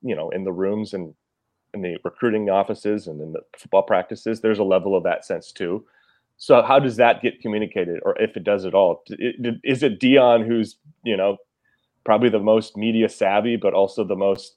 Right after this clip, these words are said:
probably immune to criticism because he's so, you know, such a, a household name? Is he the one who says something kinda a sharp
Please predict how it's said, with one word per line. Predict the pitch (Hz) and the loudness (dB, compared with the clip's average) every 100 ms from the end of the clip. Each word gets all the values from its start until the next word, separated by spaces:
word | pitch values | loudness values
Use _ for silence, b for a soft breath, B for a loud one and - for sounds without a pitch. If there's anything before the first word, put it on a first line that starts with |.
| - | -4
probably | 95 104 92 101 95 | -2 -2 -4 -4 -4
immune | 92 101 104 101 | -8 -8 -8 -8
to | - 101 92 90 _ _ | -8 -6 -6 -8 _ _
criticism | - 113 107 117 104 101 | -6 -4 -2 -6 -6 -8
because | 101 120 104 | -6 -4 -2
he's | 110 101 | -4 -4
so, | - 101 101 - - | 0 2 0 -6 -12
you | 101 | -10
know, | |
such | - 95 | -10 -6
a, | 95 - - 87 | -6 -4 -6 -6
a | 87 | -2
household | 104 104 104 92 | -2 -2 -4 -4
name? | 92 104 | -4 -4
Is | 98 | -6
he | - 117 | -4 0
the | 113 | 2
one | 107 101 | 2 0
who | 104 | -6
says | - 101 | -4 -2
something | 101 92 107 | -2 -4 -6
kinda | 98 95 101 92 b b b _ | -2 -2 0 -2 b b b _
a | - | -12
sharp | - 110 107 | 0 2 2